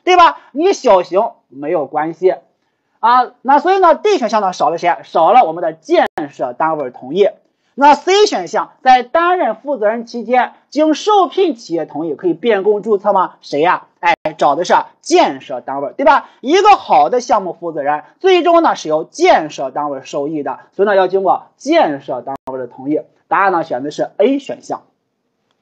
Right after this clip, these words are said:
好，再来看这道题，关于一级建造师职业岗位的说法中，正确的是，第一个，一级建造师呢可以在设计单位担任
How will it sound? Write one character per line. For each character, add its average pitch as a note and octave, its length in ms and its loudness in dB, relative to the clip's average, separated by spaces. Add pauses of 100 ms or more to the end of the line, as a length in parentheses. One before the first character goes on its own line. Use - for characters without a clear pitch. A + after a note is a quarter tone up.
好， F#3 220 4
再 G#3+ 80 4
来 G#3 100 4
看 G3+ 160 -4
这 F3 80 -10
道 D#3 120 0
题， D#3 200 -10 (400)
关 D#4 300 4
于 - 20 -4
一 F#4+ 240 4
级 A#3+ 240 -8
建 A#3+ 160 -4
造 G3 160 2
师 G#3 220 -2
职 G#3 140 -6
业 C#4+ 160 4
岗 D3+ 220 -2
位 A3+ 140 0
的 D#3 120 -2
说 F3 180 -2
法 C3+ 160 -6
中， E3 340 0
正 G#3+ 300 4
确 C#3 160 -12
的 C3 60 -14 (180)
是， - 180 -4 (340)
第 D#4+ 100 0
一 F#4+ 120 4
个， B3+ 200 2 (120)
一 F4+ 320 4
级 A#3+ 220 -8
建 A#3+ 200 0
造 G3+ 140 2
师 - 180 -6
呢 E3 220 -6
可 B3+ 100 -10
以 A3+ 120 0
在 G3+ 160 4
设 E4+ 420 2
计 E3+ 140 -8
单 E3+ 240 -2
位 D3+ 100 -4
担 G#3 280 0
任 F3 120 -8